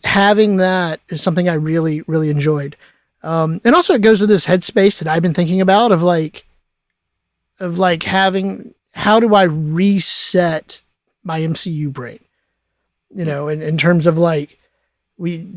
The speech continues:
Speaker 1: from Iron Man to the Avengers,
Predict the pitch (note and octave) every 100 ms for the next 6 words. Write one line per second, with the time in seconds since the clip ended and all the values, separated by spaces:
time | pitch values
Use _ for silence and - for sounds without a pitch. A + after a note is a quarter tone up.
0 | E3 F3 - F3+ D#3+ F#3+ G#3+ B3 A3 G3+
1 | G3+ G3+ G3 F#3+ F#3 - D#3 D#3+ D3+ D3+
2 | E3+ F#3 D#3+ E3 D#3 D#3 D3 C#3